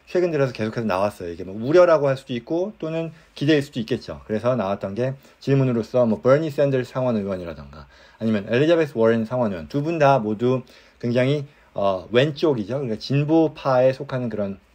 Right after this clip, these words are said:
뭐 대표 주자들일 텐데 이들을 내각에 참여시킬 의향이 있느냐라는 질문이었는데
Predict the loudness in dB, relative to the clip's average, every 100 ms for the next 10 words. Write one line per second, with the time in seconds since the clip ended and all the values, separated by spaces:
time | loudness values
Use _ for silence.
0 | _ -12 -6 -4 -2 -4 -4 -4 -2 -4
1 | -6 -4 -2 0 0 0 0 0 -6 _
2 | 0 0 2 2 2 -6 -8 -6 -4 -2
3 | 0 0 -2 0 2 4 2 0 0 0
4 | -2 -6 -10